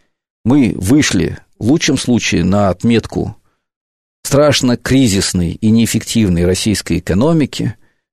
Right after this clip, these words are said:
с превышением её на десять, максимум пятнадцать процентов. По многим параметрам это тот же уровень, что в России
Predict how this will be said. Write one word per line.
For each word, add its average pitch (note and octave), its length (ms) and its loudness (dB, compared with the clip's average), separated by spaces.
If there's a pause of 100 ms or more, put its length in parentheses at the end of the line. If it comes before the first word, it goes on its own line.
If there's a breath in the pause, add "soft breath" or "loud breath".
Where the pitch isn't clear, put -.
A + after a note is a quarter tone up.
с - 100 -14
превышением C3 680 2
её G#2+ 260 0
на F2 280 0
десять, A#2 540 -2
максимум G#2 420 -2
пятнадцать - 440 -6
процентов. - 600 -8 (1080)
По C3 80 0
многим C3+ 380 2
параметрам F#2 580 0
это G2+ 240 0
тот C3+ 280 0
же G#2 100 2
уровень, E2+ 340 -2
что D#2 520 -4
в E2 140 -4
России - 540 -2